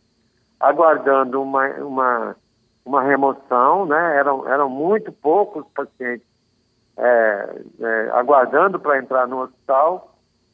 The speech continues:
e os óbitos também com um platô pra, pra queda, né? Então a gente já tem esses indicadores. Mas se nós não tivermos a vacina, se nós não mantivermos as regras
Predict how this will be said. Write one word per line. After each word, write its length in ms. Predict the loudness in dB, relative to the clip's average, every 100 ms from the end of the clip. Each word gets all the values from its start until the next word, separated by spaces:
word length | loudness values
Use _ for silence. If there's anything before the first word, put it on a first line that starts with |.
| _
e 160 | -4 -2
os 180 | -2 0
óbitos 420 | 0 0 -4 -8
também 320 | -4 -2 -4 -6
com 300 | -8 -8 -10
um 80 |
platô 680 | -2 0 0 0 0 0 -2 -2
pra, 280 | 0 0
pra 220 | 0 -2 -2
queda, 580 | -2 0 0 0 -4
né? 300 | -6 -6 -8 -4
Então 180 | -4 -4
a 80 |
gente 200 | -6 -6 -4
já 100 | -4
tem 180 | -4 -8
esses 220 | -8 -12
indicadores. 720 | -12 -2 -2 0 0 0 -4 _ _ _ _ _ _ 0
Mas 200 | 2 0 -6 _ _ _ _ _
se 80 | -2
nós 320 | 2 2 2
não 320 | 2 2 0
tivermos 480 | -4 -2 -2 -2 -2
a 80 | 0
vacina, 600 | 0 -4 -6 -8 -8 -8
se 80 | -2
nós 260 | 0 0 2
não 200 | 0 0
mantivermos 800 | -2 -2 -2 0 2 0 -2 0
as 200 | 0 -2 _
regras 580 | -2 2 2 0 -4